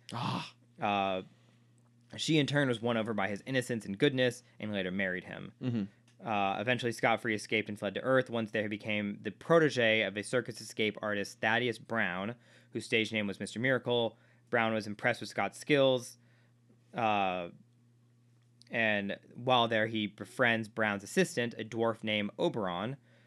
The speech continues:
Speaker 2: Uh, when Thaddeus Brown is murdered, Scott Free assumes the identity, the identity of Mister Miracle. Uh, Barda later followed Scott, uh, and the two of them used their powers, equipment, and skills to wage war against Darkseid, who is still interested in recapturing both of them. Uh,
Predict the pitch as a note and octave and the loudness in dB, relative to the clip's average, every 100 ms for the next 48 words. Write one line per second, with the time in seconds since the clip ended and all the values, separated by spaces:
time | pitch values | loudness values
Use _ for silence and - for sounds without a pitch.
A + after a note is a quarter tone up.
0 | _ _ B2 A#2 G#2+ A#2 A#2 A2+ A2+ G#2 | _ _ -2 0 2 2 2 0 0 0
1 | G2 B2 C3 B2 A2+ - G#2+ - A2 G2+ | -4 2 2 2 0 0 0 0 -4 -2
2 | A2+ G#2+ G#2 G2 G2 F2+ G2+ - _ A#2 | -4 -2 -4 -4 -6 -6 -8 -8 _ -4
3 | G#2 G2 G2+ F#2+ F#2 - G2 F2+ E2+ F#2 | -2 -2 -2 -4 -6 -8 -8 -6 -8 -8
4 | F#2+ - _ _ _ _ _ - G#2+ G2+ | -10 -10 _ _ _ _ _ -4 0 0
5 | G2 A2+ G#2+ G#2+ G#2 F2 G#2+ A#2+ A#2 A#2 | -2 0 2 2 0 -2 0 2 2 2
6 | A2 G2+ - G#2+ G2+ - - _ _ _ | 0 -2 -2 0 0 -4 -12 _ _ _
7 | - G2+ G2 A2 C3+ A2+ A2 G2+ G2+ A#2+ | -8 -6 -6 -2 -2 0 -2 -4 -6 -2
8 | A#2+ A2+ A2 A#2 G#2 G2 F#2 - A#2 A2+ | -2 -2 -4 -6 -4 -6 -10 -2 0 0
9 | - A2 G#2 G#2+ F#2+ F#2 - C#3 A#2+ A#2+ | -4 -6 -4 -6 -6 -4 2 2 4 2
10 | A2+ G#2+ - - - _ A#2 A2 - - | 2 0 -10 -20 -20 _ -2 -2 -4 4
11 | C#3 C3 A2+ A2 A2+ G2+ A#2 A2 A2 G2 | 6 6 4 -2 -2 0 -4 0 0 0
12 | G#2 G2 F#2+ - F#2 F2 F2+ F#2 _ _ | -6 -4 -6 -6 -10 -10 -10 -14 _ _
13 | _ _ _ _ - G#2+ G2 F#2 F2 | _ _ _ _ -8 -2 -2 -2 -6